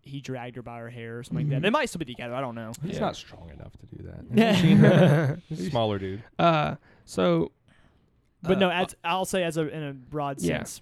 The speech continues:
Speaker 1: no, I don't
Speaker 2: Yeah, I
Speaker 1: separate.
Speaker 2: can't, I can't really.
Speaker 1: Yeah.
Speaker 2: Um, for the most part, I will say
Speaker 1: Yeah.
Speaker 2: that. I mean, I, like, I, you, there needs to be more continued conversations
Speaker 1: Uh-huh.
Speaker 2: about, like, the things that are happening. Uh, I don't,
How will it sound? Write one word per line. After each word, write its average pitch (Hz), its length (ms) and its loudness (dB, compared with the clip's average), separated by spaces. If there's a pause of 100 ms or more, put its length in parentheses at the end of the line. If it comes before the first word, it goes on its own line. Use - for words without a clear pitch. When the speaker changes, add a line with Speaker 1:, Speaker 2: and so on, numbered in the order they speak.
(140)
Speaker 1:
no, 127 280 -10
I 120 100 -8
don't 120 140 -10
Speaker 2:
Yeah, 147 160 -6
I 151 60 -6
Speaker 1:
separate. 127 140 -2
Speaker 2:
can't, 170 200 -2
I 156 140 -8
can't 139 300 -8
really. 143 320 -6
Speaker 1:
Yeah. 120 80 -10
Speaker 2:
Um, 143 580 -6 (800)
for - 160 0
the 147 80 0
most 135 300 -4
part, - 260 -12
I - 60 -12
will - 120 -10
say - 200 -12
Speaker 1:
Yeah. 113 140 -10
Speaker 2:
that. - 80 -18 (600)
I 165 80 -4
mean, 156 240 -2 (100)
I, 160 180 -6
like, 165 260 -6 (1400)
I, 170 220 2
you, 175 240 -8 (1200)
there 185 120 0
needs 190 200 -6
to 180 40 -16
be 185 120 -6
more 165 200 0
continued 151 440 -8
conversations 143 580 -8
Speaker 1:
Uh-huh. 170 80 -2
Speaker 2:
about, 165 220 -4 (200)
like, 147 240 -12
the 151 60 -8
things 156 300 -8
that 170 60 -4
are 160 60 -2
happening. 202 460 -6 (340)
Uh, 156 240 -10
I 151 60 -8
don't, 156 220 -2